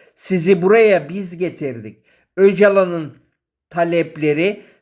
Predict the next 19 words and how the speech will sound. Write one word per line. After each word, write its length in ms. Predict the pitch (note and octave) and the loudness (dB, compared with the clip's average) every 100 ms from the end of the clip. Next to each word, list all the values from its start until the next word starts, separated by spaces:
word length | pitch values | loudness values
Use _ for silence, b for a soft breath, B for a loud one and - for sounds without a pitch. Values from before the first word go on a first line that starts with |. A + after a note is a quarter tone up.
| _ | _
meclise 580 | E3 E3+ D#3 D#3+ D#3+ G3 | -4 -2 -2 -6 -2 -2
getirilecektir." 1200 | E3 D#3 D#3 C#3+ D3 D3 D3 F#3 F#3 - D#3 C3 | -2 -4 -4 -4 -2 -4 0 -4 -4 -8 -8 -6
demişti. 600 | A#2 G#2+ G2+ - _ - _ b b b b | -8 -10 -14 -20 _ -20 _ b b b b
A 340 | - F3+ A3 A3 | 0 2 2 0
K 260 | A#3+ A#3 | -6 -6
P 300 | A#3 G3 D3+ | -4 -6 -6
bu 180 | G#3+ - | -18 -18
politikalar 880 | A3+ G#3+ F3+ F3 F#3 F3+ F3 F3+ G3+ | -8 -6 -6 -8 -2 0 2 2 0
sonunda 760 | G3 F3+ D#3 C3+ B2 A2+ G#2 b b b - | -4 -8 -6 -8 -10 -12 -14 b b b -20
iki 300 | D#3+ - G3 | -14 -8 -4
bin 140 | A3 | 0
on 280 | G#3 G3 G#3 | 2 2 0
beş 180 | G3 D#3+ | -2 -2
seçimlerini 960 | - F#3+ F3+ G3 F#3+ G3 F#3+ F3+ D#3 | -4 -4 -2 -4 -2 -2 0 -2 -6
kaybetti 760 | - D#3 D3+ C3 B2+ B2 - C#3+ | -2 0 0 -2 -6 -8 -12 -8
ama 560 | C#3+ E3+ C4+ C4+ B2 - _ _ _ _ _ _ _ _ _ _ _ _ - | -6 -2 0 0 -2 -14 _ _ _ _ _ _ _ _ _ _ _ _ 0
terörle 580 | E3+ F3+ G#3 A3+ G#3 | 2 4 4 2 -2
mücadele 840 | F3 E3+ D3+ F3+ F3+ E3+ F#3 G3+ A#3+ | -2 -4 -2 2 2 2 0 0 2
başlatarak 920 | C4+ C4 E4 C#4 F#4+ B3+ F3 - | -2 -2 -4 -2 -2 0 0 -4